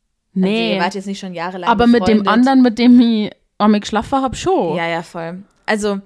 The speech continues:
Speaker 1: Und das ist auch nicht weird.
Speaker 2: Nee, ich glaub, das wird halt da so ein bisschen, also da war, es war natürlich auch wieder ein Kommunikationsproblem, natürlich,
Speaker 1: Ja.
Speaker 2: dass die halt schon ewig miteinander befreundet waren, beide aufeinander standen, sich's aber nicht gesagt haben, dann geknutscht haben und dann weiß ich gar nicht mehr, was das Problem war. Auf jeden Fall kam dann irgendwie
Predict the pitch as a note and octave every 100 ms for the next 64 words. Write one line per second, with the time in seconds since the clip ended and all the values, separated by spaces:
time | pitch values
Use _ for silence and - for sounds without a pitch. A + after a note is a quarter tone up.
0 | _ A3 A#3 B3+ C4+ - A#3+ F#4+ F#4+ B3+
1 | G#3+ G#3 G3 F3 E3 F3 F3+ F3+ F#3 F3+
2 | F#3+ G#3+ G#3 G#3 G#3 G#3 G#3 F#3 F3+ G3
3 | G3 G3 G3 G#3+ F#3+ F3+ E3+ F3 F3+ -
4 | G3 - F#3+ F3+ - - E3+ D#3+ - E3+
5 | D#3 D3+ E3+ - B3 A#3+ A3 G#3+ G3+ F#3
6 | F#3+ F#3+ F#3+ F#3 - - G#3 G3 G3 F#3+
7 | F#3 F3+ F#3 G3+ D#3+ D#3 D#3 D#3+ F#3 -
8 | F3 F3 F3+ E3+ F3 F3+ F3+ E3+ E3 E3+
9 | E3+ - F3+ F3+ F3 E3+ E3+ E3+ - F3
10 | F3 E3+ D#3+ F3 F#3 F3+ F3 D#3+ D#3 D#3+
11 | D#3 - E3 F3+ F3+ F3 - E3+ E3+ E3
12 | D#3+ E3 D#3+ - F#3 F3+ - F#3 E3+ E3
13 | E3+ F3 F#3 F3 A3 - F#3+ - F#3 G3
14 | E3+ D#3+ F3+ - - _ E3 D#3 D#3 F#3+
15 | E3+ E3+ - _ F3+ F#3 E3 D#3+ F3 F3
16 | D#3+ F3 F3 F3 E3